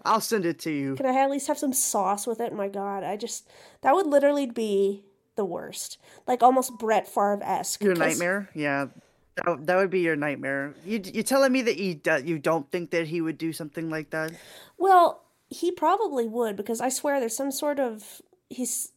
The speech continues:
Speaker 2: there's, there's some self-confidence issue or something, because it's almost, like, Brett Favre-esque. He just doesn't know when to, like, just call it quits.
Speaker 1: When
Speaker 2: And
Speaker 1: to
Speaker 2: it's
Speaker 1: let
Speaker 2: like,
Speaker 1: go?
Speaker 2: yeah, I mean, he's already a legendary Hall of Fame bound quarterback, and that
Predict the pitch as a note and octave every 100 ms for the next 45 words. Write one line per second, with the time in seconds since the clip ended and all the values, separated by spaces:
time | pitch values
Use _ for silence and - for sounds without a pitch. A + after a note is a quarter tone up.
0 | _ B3+ B3+ C#4 C4+ E4+ F#4 F#4 D4+ C#4+
1 | C4 A#3 A#3+ G#3+ G3+ A3 - A3 G#3 A3
2 | A3+ G#3+ G#3+ A3 A3 - - - _ -
3 | F4 F4+ F#4+ D#4+ D4 - A3+ A#3 C4 -
4 | C4 A3+ A3 - G3+ E3 - - A#3+ A#3+
5 | - B3 C#4+ F#4 B3+ A#3 G#3+ G#3+ A3 A#3
6 | A3+ _ _ _ _ _ - G3 G3+ G#3
7 | G#3 G#3+ G#3 G3+ - A#3+ G3 F#3 F3 A3
8 | G3+ - G#3 G3 F#3 _ _ - - F3+
9 | D3+ - - D#3+ D#3 D#3+ A3+ D#3+ D3 D3+
10 | G3 - _ _ _ C#4+ E4 - C4 C4
11 | - D#4+ D4+ D#4 C#4 C4+ D#4+ C4 A3 A3
12 | - _ A3+ A3+ A3 A3+ A#3+ A#3 G#3+ G#3
13 | G3+ G3 A3 A#3+ G#3 G#3 A3+ G#3 G#3 G3
14 | G3 G3+ G#3+ G3 G3 F#3 G3 G#3 F#3+